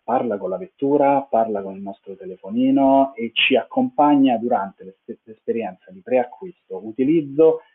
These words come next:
e, mhmm, diciamo, ehm, della vita successiva dell'au-, dell'automobile, quando magari dobbiamo andare a fare un intervento in assistenza. Banalmente, ci vuole semplificare la vita anche questo, abbiamo un appuntamento in agenda, dall'agenda io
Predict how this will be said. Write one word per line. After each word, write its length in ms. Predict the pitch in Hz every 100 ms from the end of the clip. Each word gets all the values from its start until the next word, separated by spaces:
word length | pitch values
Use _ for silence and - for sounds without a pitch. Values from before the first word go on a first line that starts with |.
| _
e, 340 | 131 131 131 - -
mhmm, 460 | 110 101 98 98
diciamo, 540 | 98 - 110 107 101 - _ _ 104
ehm, 240 | 98 95
della 180 | 98 98
vita 200 | 120 101
successiva 580 | 117 - - - 107 101
dell'au-, 480 | 101 98 98 98
dell'automobile, 1000 | 92 92 90 90 95 98 107 117 107 98 95
quando 240 | 95 95
magari 320 | 98 98 101
dobbiamo 300 | 98 92 95
andare 220 | 98 95
a 60 | -
fare 160 | 117 104
un 60 | 98
intervento 440 | - - - -
in 100 | 95
assistenza. 800 | 90 _ _ - 101 - - - _ _ _ _ -
Banalmente, 1000 | 107 120 120 127 127 98 - - - _
ci 140 | -
vuole 180 | 120 120
semplificare 540 | 120 107 110 110 113 107
la 80 |
vita 180 | 107 107
anche 260 | 101 - 104
questo, 640 | 120 110 - - 92 90
abbiamo 720 | 92 107 104 104 101 95 92 98
un 80 | 104
appuntamento 640 | - 107 107 113 107 -
in 80 | 120
agenda, 680 | 127 113 104 107 110 117 117
dall'agenda 840 | 98 101 104 120 98 104 107 104
io 440 | 98 104 101 95